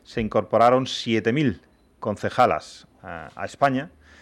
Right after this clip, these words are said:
y ya nadie se queja de, de aquello ni le pone trabas cuando en aquel momento se recurrió hasta el Tribunal Constitucional la modificación de aquella ley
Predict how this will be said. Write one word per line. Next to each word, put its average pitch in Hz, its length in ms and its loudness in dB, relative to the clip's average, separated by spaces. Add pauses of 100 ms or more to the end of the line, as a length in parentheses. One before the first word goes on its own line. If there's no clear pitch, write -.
(200)
y 101 100 -6
ya 127 120 6
nadie 135 340 4
se 101 200 -6
queja 113 320 0
de, 95 200 0
de 92 80 -2
aquello 120 320 0
ni 104 120 -2
le 98 100 -2
pone 110 300 -2
trabas 127 340 4
cuando 107 300 0
en 104 60 4
aquel 110 120 2
momento 127 320 2
se - 160 0
recurrió 101 500 0
hasta 120 200 0
el 104 80 -6
Tribunal 101 320 -2
Constitucional 110 640 -2
la 107 80 4
modificación 101 640 -2
de 110 40 4
aquella 104 220 2
ley 107 200 0